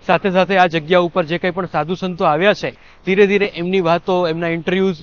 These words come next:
આ બધી વસ્તુ તમારી, અ, સામે પ્રસ્તુત થવાની છે. તો આ ચેનલમાં જોડાયેલા રહેજો અને ખૂબ સરસ મજાના ભવનાથના, ભગવાન ભોળાનાથના આપણે દર્શન કરીએ અને, અ, વીડિયોને આગળ વધારીએ. ભોળાનાથના દર્શન થઈ જાય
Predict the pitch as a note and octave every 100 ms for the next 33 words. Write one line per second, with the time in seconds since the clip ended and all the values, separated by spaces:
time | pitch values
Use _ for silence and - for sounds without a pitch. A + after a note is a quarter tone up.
0 | - - G3+ F#3+ F#3 A#3 G#3 A3+ G#3 G#3+
1 | A3+ A3+ _ _ _ D#3 D#3 D#3 G3 G3+
2 | F#3 - G#3 F#3 F3 E3 C#3+ C3+ - _
3 | _ - E3+ E3+ D#3+ C#3+ C#3 E3+ G3+ G3+
4 | F#3 F#3+ G3+ G3 B3 - _ - C#3+ D#3+
5 | D#3+ D#3 F#3+ F#3 A3+ G3 F#3 F#3+ F#3+ F3
6 | D3 E3 F3+ G#3 A3 G#3 D#3+ - _ _
7 | _ - D3+ F3 D3 E3+ G#3+ G#3 D#3+ C#3
8 | C#3+ C3 D#3 D3+ C3 - - D#3 E3 G#3+
9 | G3 G#3+ A3 G3 F#3 F3+ E3+ D#3+ D#3 -
10 | - - C3 C3 C3 _ - D#3 F3 F3+
11 | D#3+ E3 D#3 D#3+ F#3 C4 _ _ _ _
12 | _ A3 B3 - - _ _ E3+ G#3+ A3+
13 | A3+ A3+ G3 G#3+ A3 A3+ A#3 D#3+ A#2+